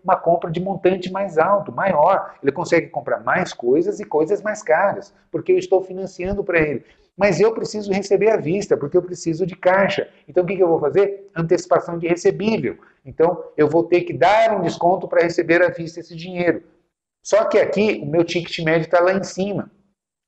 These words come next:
Eu olho para as despesas da loja e vejo se, subindo esse faturamento, se essas despesas caem. Às vezes, eu tô até empatando ou até reduzindo despesa porque eu tô alavancando o faturamento. Percebe o que eu tô dizendo? Então, é gestão de retaguarda, como é importante.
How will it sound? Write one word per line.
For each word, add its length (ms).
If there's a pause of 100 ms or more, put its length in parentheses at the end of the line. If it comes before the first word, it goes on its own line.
(260)
Eu 160
olho 240
para 120
as 100
despesas 640
da 100
loja 460
e 80
vejo 280
se, 300 (160)
subindo 600
esse 140
faturamento, 680 (180)
se 80
essas 240
despesas 480
caem. 400 (180)
Às 200
vezes, 560
eu 80
tô 160
até 200
empatando 840
ou 160
até 200
reduzindo 760
despesa 440
porque 240
eu 60
tô 100
alavancando 520
o 40
faturamento. 720 (200)
Percebe 360
o 40
que 60
eu 40
tô 120
dizendo? 380 (200)
Então, 180
é 60
gestão 340
de 80
retaguarda, 640
como 280
é 60
importante. 720